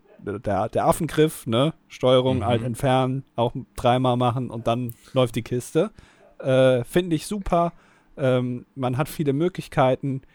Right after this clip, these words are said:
Speaker 1: ist sowieso schon ein Top-System und bei den Top-Systemen auf jeden Fall das Top-System aller Systeme.
Speaker 2: Sehr schön.
Speaker 1: Also, st-, stimmst du mir dazu? Ich meine,
Speaker 2: Ja.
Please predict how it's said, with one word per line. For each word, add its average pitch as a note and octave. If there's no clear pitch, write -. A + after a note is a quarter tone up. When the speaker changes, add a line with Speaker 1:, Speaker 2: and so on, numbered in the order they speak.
Speaker 1:
ist D#3+
sowieso C3+
schon C#3+
ein C3
Top-System C3
und B2+
bei A2+
den A#2+
Top-Systemen C3
auf -
jeden A#2+
Fall A2
das C3
Top-System G#2
aller F#2+
Systeme. -
Speaker 2:
Sehr A#2
schön. F#2+
Speaker 1:
Also, C#3
st-, -
stimmst -
du A3+
mir G#3+
dazu? A3+
Ich F#3
meine, F3+
Speaker 2:
Ja. F3+